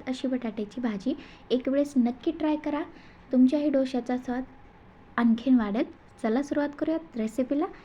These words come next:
येथे अडीच चमचे तेल घेतलेलं आहे. तेल थोडंसं जास्त घ्यायचं आहे आपल्याला. एक चमचा मोहरी घेतलेली आहे, एक चमचा जिरे घ्यायचे आहे. दोन्ही चांगले फुलू द्यायचे आहेत तेलामध्ये. मोहरी चांगली तडतडली आणि जिरे चांगले फुलले की नंतर मग आपण त्यामध्ये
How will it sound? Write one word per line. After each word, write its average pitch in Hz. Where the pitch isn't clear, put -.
येथे 233
अडीच 240
चमचे 254
तेल 240
घेतलेलं 233
आहे. 254
तेल 226
थोडंसं 214
जास्त 247
घ्यायचं 247
आहे 220
आपल्याला. 208
एक 254
चमचा 247
मोहरी 240
घेतलेली 277
आहे, 277
एक 247
चमचा 226
जिरे 226
घ्यायचे 190
आहे. 170
दोन्ही 233
चांगले 233
फुलू 277
द्यायचे 214
आहेत 185
तेलामध्ये. 202
मोहरी 240
चांगली 226
तडतडली 269
आणि 220
जिरे 254
चांगले 202
फुलले 240
की 269
नंतर 269
मग 320
आपण 240
त्यामध्ये 208